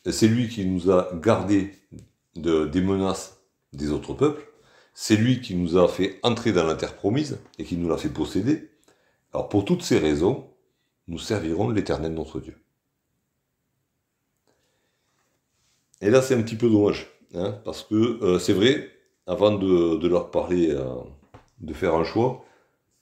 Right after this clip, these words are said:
euh, Gédéon leur a, euh, Gédéon, Josué leur a parlé de tout ce que l'Éternel avait fait pour eux.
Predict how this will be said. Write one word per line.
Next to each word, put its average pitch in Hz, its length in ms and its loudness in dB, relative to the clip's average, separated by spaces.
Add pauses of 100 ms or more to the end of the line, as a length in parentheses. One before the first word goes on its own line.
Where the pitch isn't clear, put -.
(160)
euh, 85 160 0
Gédéon 95 400 4
leur 104 240 2
a, 98 200 0
euh, 87 100 0
Gédéon, 69 480 -6
Josué 107 460 2
leur 104 200 6
a 85 140 2
parlé 90 360 2 (1120)
de 90 160 -2
tout 135 180 -6
ce - 100 -8
que - 80 -2
l'Éternel 90 400 2
avait 76 180 0
fait 78 140 -4
pour 71 240 -6
eux. 67 80 -12